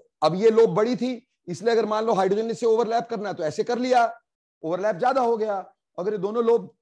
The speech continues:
बराबर होती तो हाइड्रोजन का ओवरलैप क्या होता? कम होता, बॉन्ड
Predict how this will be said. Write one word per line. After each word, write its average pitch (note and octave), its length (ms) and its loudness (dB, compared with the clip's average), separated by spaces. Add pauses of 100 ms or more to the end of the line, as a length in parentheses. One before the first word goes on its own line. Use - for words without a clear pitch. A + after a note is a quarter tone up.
(340)
बराबर D#3+ 380 2
होती E3 560 -6 (260)
तो D#3+ 40 -6
हाइड्रोजन D3 360 -2
का E3+ 80 -2
ओवरलैप D#3+ 400 -2
क्या G3 100 -6
होता? E3+ 240 -6
कम C#3 260 -4
होता, C3+ 360 -8
बॉन्ड B2+ 300 -6